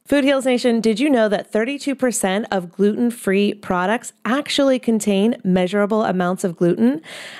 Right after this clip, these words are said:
And that as much as fifty-three percent of gluten-free pizzas and fifty-one percent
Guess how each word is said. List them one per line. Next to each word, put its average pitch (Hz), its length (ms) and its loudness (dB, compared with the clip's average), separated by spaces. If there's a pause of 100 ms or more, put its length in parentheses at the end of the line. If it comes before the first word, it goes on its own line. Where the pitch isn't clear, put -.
And 233 160 -2
that 233 140 2
as 214 160 0
much 220 360 0
as 196 200 -2 (160)
fifty-three 269 800 2
percent 208 720 0
of 190 280 0 (140)
gluten-free 240 500 0
pizzas 208 640 0
and 202 180 -2
fifty-one 214 640 0
percent 185 520 -2